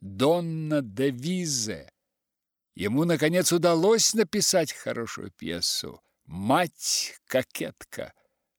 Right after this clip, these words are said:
Мольер примирился с ним, взял пьесу для постановки, и пьеса де Визе имела успех.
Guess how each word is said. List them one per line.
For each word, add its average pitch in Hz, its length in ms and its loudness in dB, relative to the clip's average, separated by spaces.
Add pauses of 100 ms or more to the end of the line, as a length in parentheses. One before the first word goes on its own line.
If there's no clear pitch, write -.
Мольер 110 720 0 (560)
примирился 127 920 0
с - 160 -6
ним, 80 340 -12 (580)
взял 110 600 2 (360)
пьесу 92 540 -6
для 90 220 -12
постановки, 135 840 -10 (540)
и 104 140 -4
пьеса 139 540 -4
де 113 200 -8
Визе 127 420 -6 (640)
имела 90 400 -8
успех. - 580 -14